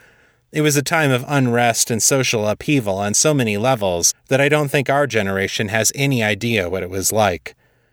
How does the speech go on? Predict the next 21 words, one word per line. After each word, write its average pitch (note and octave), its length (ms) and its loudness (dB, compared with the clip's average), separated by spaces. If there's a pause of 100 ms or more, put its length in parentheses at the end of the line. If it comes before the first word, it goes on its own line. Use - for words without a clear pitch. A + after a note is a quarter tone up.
(300)
I C#3 60 2
sometimes E3+ 420 0
wonder B2+ 300 2
if G2 120 -4
the B2 120 -2
folks B2 340 0
living A2+ 240 0
through D3+ 260 2
those G2+ 280 0
years F#2+ 340 0
understood A2+ 640 2
all G2 220 2
of F#2 80 -6
the A2 100 0
ways G#2+ 360 2
that G2+ 120 -4
the G#2+ 80 -2
world A2 320 2
was F#2+ 220 -2
falling G#2 320 0
apart F#2+ 520 -2